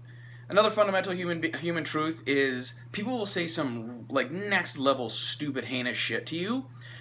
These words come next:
and not think, like, "That was pretty fucking rude, you know, like, I probably shouldn't have said that." But they'll turn around, they'll make a comment, and you're like, "Hey, that was really mean." They're like, "No, it wasn't."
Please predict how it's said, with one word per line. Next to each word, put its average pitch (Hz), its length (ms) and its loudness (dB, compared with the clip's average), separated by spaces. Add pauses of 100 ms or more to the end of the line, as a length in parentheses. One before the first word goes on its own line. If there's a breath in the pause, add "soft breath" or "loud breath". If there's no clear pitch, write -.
and 147 200 2
not 160 320 4
think, 170 240 0
like, 127 280 2 (360 loud breath)
"That 202 120 6
was 339 120 0
pretty 233 200 2
fucking 139 380 0
rude, 127 400 2
you 110 100 -4
know, 127 140 2
like, 156 180 2
I 170 80 4
probably 214 360 -2
shouldn't 117 260 0
have 95 80 -6
said - 360 -2
that." 87 380 -2 (960 loud breath)
But 180 160 4
they'll 180 120 4
turn 208 180 4
around, 196 140 6
they'll 170 160 6
make 175 180 4
a 123 60 -4
comment, 226 340 4
and 131 80 2
you're 139 80 4
like, 139 220 4
"Hey, 185 140 -2
that 180 100 4
was 254 120 -2
really 170 160 2
mean." 175 260 2
They're 127 80 2
like, 110 120 -2
"No, 110 160 2
it 165 80 4
wasn't." 117 380 2